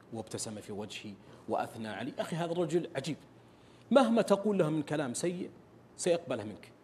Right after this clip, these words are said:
لماذا؟ لأنك أنت صنعت فيه شيء من الإيجابية. هذا ترى من أقوى الأسباب بعد توفيق الله سبحانه وتعالى لكسب الناس وللتأثير عليهم، وأن تكون عندك بعد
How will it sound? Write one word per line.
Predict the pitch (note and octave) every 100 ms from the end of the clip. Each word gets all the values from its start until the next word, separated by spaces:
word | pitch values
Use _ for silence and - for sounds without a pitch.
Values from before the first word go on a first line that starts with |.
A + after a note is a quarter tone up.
| -
لماذا؟ | E3 F3+ A#3 F3+
لأنك | F3 F3+ G#3+
أنت | F#3+
صنعت | - E3 C3 -
فيه | D3+
شيء | - D#3+
من | B2
الإيجابية. | A2+ G2+ G#2 F#2 - - - - - -
هذا | F#3 G#3
ترى | G#3 G3
من | F#3
أقوى | - - E3
الأسباب | D#3 C3 A#2+ A#2 B2+ - C3 D#3 A2 G2+ - C3
بعد | A#2
توفيق | - B2 C3
الله | B2+
سبحانه | A#2+ - B2 B2+
وتعالى | A#2+ A#2+ E3+ F#3 - - -
لكسب | C#3+ D3 A#3 A3+ - - -
الناس | C#3+ C#3 A3 A3+ - - - - -
وللتأثير | C#3+ D#3 - F3+ - F#3+
عليهم، | C3 G3 A3 A#3
وأن | - A3+
تكون | G3 G#3 G#3
عندك | A3 -
بعد | D#3 A3+ D3+